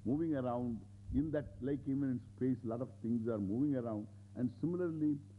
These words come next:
things are moving around, even though pervaded, sp-, pervaded by space, but still they have got their own entity.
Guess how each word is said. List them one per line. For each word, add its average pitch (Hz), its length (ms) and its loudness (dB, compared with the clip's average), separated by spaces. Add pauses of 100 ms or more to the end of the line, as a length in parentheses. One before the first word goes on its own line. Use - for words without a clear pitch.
(140)
things 160 240 2
are 175 240 2
moving 165 340 0
around, 131 420 0 (300)
even 165 280 2
though 160 120 4
pervaded, 151 560 2
sp-, 143 420 -2
pervaded 143 520 2
by 123 80 2 (180)
space, 175 280 2 (340)
but 123 100 -4 (100)
still 165 200 2 (340)
they 113 60 0
have 113 160 0
got 131 240 -2
their 107 120 0
own 131 180 2
entity. 113 540 -2